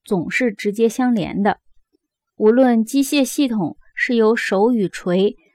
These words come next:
水与轮、马与车组成的，还是由蒸汽与活塞组成的，电力在这个问题上产生了奇异的、酷似光线的弹性。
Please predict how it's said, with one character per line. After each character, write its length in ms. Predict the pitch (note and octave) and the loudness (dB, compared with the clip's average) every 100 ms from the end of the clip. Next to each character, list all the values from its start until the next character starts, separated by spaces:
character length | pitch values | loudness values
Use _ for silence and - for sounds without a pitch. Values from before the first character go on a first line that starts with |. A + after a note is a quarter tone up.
| _ | _
水 400 | - - G#3 C4 | -8 0 2 2
与 100 | A#3+ | 0
轮、 420 | F#3 F3 F3+ A#3 - - | 0 -2 -2 -4 -8 -8
马 240 | G3+ G#3+ | -4 0
与 160 | C4 F3+ | 0 0
车 300 | - C4+ C#4 | -2 0 0
组 200 | - F3 | -2 -8
成 300 | - F3+ F3 | -6 -4 -2
的， 180 | F#3+ - _ _ _ | -4 -6 _ _ _
还 180 | - G#3 | -4 -2
是 220 | G3+ A#3+ | 0 0
由 340 | G3+ F#3+ G#3+ - _ - | 2 2 0 -4 _ -4
蒸 260 | C#4 C4+ | 2 4
汽 320 | C4+ - C4 - | 2 -2 -4 -4
与 160 | - F3+ | -4 -4
活 300 | F3 F#3+ G3 | -4 -2 -2
塞 260 | A3+ C4+ C#4+ | 0 0 0
组 200 | - E3 | -4 -10
成 280 | - E3+ | -6 -6
的， 200 | F3 F#3 _ _ _ _ _ _ _ - | -4 -6 _ _ _ _ _ _ _ 0
电 260 | D4+ C#4+ | 4 4
力 180 | C#4 B3+ | 4 2
在 200 | G#3 A#3+ | 2 0
这 100 | A#3 | 0
个 160 | A#3 A3 | 0 0
问 160 | A#3+ | 0
题 180 | G#3+ F#3+ | -2 -4
上 260 | F#3+ G#3+ F#3 - - | -4 -4 -6 -12 -16
产 240 | - F#3 | -8 -6
生 160 | A3 A#3 | -2 -2
了 160 | A3 | -2
奇 320 | F3+ - - F#3 | -4 -8 -8 -4
异 260 | A#3 A#3+ | -2 0
的、 200 | F#3 - - _ _ _ | -2 -6 -12 _ _ _
酷 220 | - B3+ | -6 -2
似 200 | A#3+ A3+ | -2 -2
光 260 | G#3+ C4 C#4 | 0 2 2
线 220 | C4 C4+ | 2 0
的 80 | F3+ | 0
弹 280 | - - F3 | -6 -10 -8
性。 280 | - E3 | -4 -6